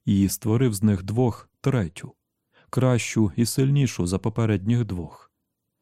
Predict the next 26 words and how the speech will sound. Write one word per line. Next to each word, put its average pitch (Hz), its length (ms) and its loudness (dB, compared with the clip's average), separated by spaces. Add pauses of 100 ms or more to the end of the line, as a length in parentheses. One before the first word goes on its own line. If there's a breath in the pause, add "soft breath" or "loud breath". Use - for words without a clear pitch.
Саме 127 320 0
цю 131 220 -2
жінку 107 580 0
і 117 100 -2
покохав 117 600 -4 (100)
Едді 95 320 -2
Дін. 104 300 -8 (880)
Вона 117 480 2
нарекла 127 480 0
його 107 180 0
своїм 107 360 2
чоловіком 104 720 -2 (220 soft breath)
і 139 80 0
взяла 123 320 0
собі 101 260 0
прізвище 101 640 0
його 98 220 0
батька. - 520 -8 (880)
Вона 117 400 2
ще - 180 -2
не 120 100 4
встигла 113 420 0
стати 107 340 -4
свідком 113 500 -2
феміністичних 110 840 0
баталій 98 580 -4